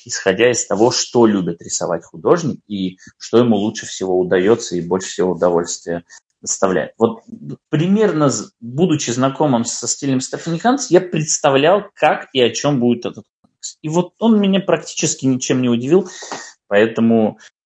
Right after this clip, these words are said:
э, и, пожалуй, уступит он место Б Д Су. Ну, а на последнем, да, Персефона, вот как вы её видите на обложке, так всё и внутри. То, что там мне намерещилось или не намерещилось про войну, это прям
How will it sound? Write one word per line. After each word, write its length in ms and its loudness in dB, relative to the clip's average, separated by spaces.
э, 440 0
и, 580 0
пожалуй, 480 0
уступит 500 -2
он 160 2
место 340 0
Б 240 0
Д 280 0
Су. 340 -10
Ну, 100 0
а 60 4
на 80 2
последнем, 520 0
да, 120 4
Персефона, 680 0
вот 280 0
как 280 -6
вы 160 0
её 220 2
видите 400 -2
на 120 4
обложке, 540 -2
так 240 -4
всё 220 -8
и 40 -2
внутри. 380 -10
То, 100 2
что 220 -2
там 440 4
мне 220 4
намерещилось 800 0
или 160 0
не 140 6
намерещилось 580 0
про 180 -2
войну, 360 2
это 240 0
прям 260 -4